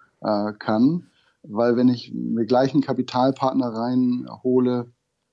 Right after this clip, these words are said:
der quasi sehr, sehr viel mehr Erfahrung hat, äh, den ich aber nicht so weit kenne und, äh,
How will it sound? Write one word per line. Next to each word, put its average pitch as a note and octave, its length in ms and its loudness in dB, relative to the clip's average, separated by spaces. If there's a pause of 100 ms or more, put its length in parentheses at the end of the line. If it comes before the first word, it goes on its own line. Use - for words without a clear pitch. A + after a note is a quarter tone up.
(920)
der G#2 180 0
quasi G#2+ 560 -2
sehr, B2 260 4
sehr C#3+ 140 4
viel C#3+ 160 2
mehr B2+ 200 4
Erfahrung A#2+ 720 -2
hat, A2+ 380 -8
äh, G2 220 -4
den A#2+ 160 0
ich A#2 100 -6
aber A2 160 0
nicht C3 200 4
so B2 140 0
weit A#2 180 0
kenne A#2 280 -4
und, A2 240 -8
äh, - 40 -20